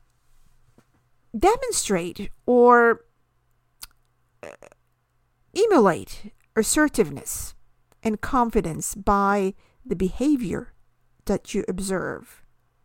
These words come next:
Where we number five, develop some strategies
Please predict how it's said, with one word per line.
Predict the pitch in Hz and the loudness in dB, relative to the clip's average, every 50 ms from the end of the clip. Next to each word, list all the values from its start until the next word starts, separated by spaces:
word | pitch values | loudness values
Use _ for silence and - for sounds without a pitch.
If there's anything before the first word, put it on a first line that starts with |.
| _ _ _ _ _ - _ - _ _ _ _ _ _ _ _ _ _ _ _ _ _ _ _ _ _ _ _ _ - - - | _ _ _ _ _ -20 _ -20 _ _ _ _ _ _ _ _ _ _ _ _ _ _ _ _ _ _ _ _ _ -4 -2 0
Where | 233 247 233 214 | 4 4 4 4
we | 196 202 190 | 4 2 0
number | 185 190 196 196 185 202 190 180 | 0 -2 -2 0 2 0 0 0
five, | - - - 196 202 220 254 320 415 523 554 - - - - - - - - - - _ _ _ _ _ _ _ _ _ _ - _ _ - | -2 -4 -2 0 2 2 4 4 2 0 -2 -4 -8 -8 -8 -8 -10 -14 -20 -20 -20 _ _ _ _ _ _ _ _ _ _ -20 _ _ -6
develop | 208 269 254 277 294 311 330 349 349 - | -2 0 4 6 6 8 8 6 4 2
some | - - 330 | -2 -4 -4
strategies | 302 - - 294 262 269 302 311 320 320 330 349 381 381 - - - - | -6 -4 0 2 2 2 2 2 -2 -2 -2 -4 -4 -4 -6 -8 -10 -14